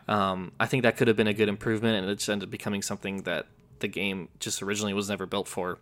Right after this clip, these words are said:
so I never ended up using it. Um, but otherwise, I like it for what it is. I don't think there's much else that they really needed to change. For me, I'm, I'm just happy they preserved what they did.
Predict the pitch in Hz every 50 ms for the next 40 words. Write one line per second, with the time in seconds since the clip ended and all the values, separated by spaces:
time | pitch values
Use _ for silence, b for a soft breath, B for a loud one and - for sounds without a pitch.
0 | _ - - 92 87 92 92 98 90 80 82 80 87 87 85 87 87 - 95 95
1 | 90 90 90 87 85 - B B B B B B B B B B B - 107 101
2 | 92 80 73 67 - - _ _ _ _ 117 101 98 98 - - _ - 123 127
3 | 135 135 123 117 113 110 110 107 104 101 - - - 147 214 262 185 185 233 -
4 | - 156 - - 139 135 127 131 120 113 107 123 135 127 117 110 104 - 101 117
5 | 143 139 139 135 123 - 123 117 104 110 117 117 113 - 110 110 107 - 113 104
6 | - 110 104 104 101 95 - 113 113 110 107 104 104 104 107 107 107 110 110 107
7 | - - 101 - - 110 101 101 98 98 92 90 95 - - - - 113 113 113
8 | 117 117 110 107 107 107 - 110 117 123 131 120 - 123 113 107 113 110 104 107
9 | 104 - 113 101 98 107 104 98 90 104 101 - - 90 95 - 98 95 85 76
10 | -